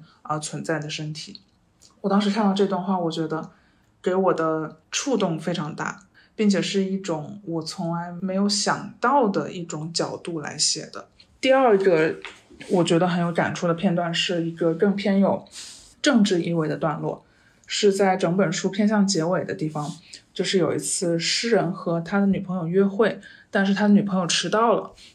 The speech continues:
他告诉诗人是因为自己在劝说自己的哥哥，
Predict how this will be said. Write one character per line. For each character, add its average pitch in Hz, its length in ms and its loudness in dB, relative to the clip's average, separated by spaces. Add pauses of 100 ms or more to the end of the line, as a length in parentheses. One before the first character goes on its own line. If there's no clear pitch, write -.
他 220 100 -2
告 208 220 2
诉 202 180 -4
诗 202 300 0
人 170 260 -2
是 - 340 -6
因 185 200 -8
为 156 220 -6
自 175 180 -6
己 202 140 -4
在 190 160 2
劝 208 340 0
说 180 320 -2
自 214 220 -2
己 143 260 -8
的 160 100 -6
哥 214 380 4
哥， 190 240 0